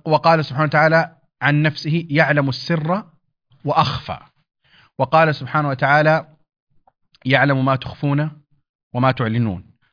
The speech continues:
ويعلم ما تبدون، آه، وما تكتمون، وما كنتم تكتمون". و، آه، قال سبحانه وتعالى:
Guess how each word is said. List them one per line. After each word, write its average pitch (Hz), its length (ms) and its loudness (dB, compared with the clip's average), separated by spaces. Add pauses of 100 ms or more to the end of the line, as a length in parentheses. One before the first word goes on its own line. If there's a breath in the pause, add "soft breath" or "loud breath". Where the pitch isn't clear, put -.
(120)
ويعلم 131 240 2
ما 139 100 2
تبدون، 143 680 -2 (640)
آه، 143 200 0
وما 127 260 0
تكتمون، 131 440 -2
وما 117 240 0
كنتم 135 300 -4
تكتمون". 123 500 -6 (440 soft breath)
و، 139 100 0 (800)
آه، 127 520 -2
قال 156 340 2
سبحانه 147 380 -4
وتعالى: 143 680 0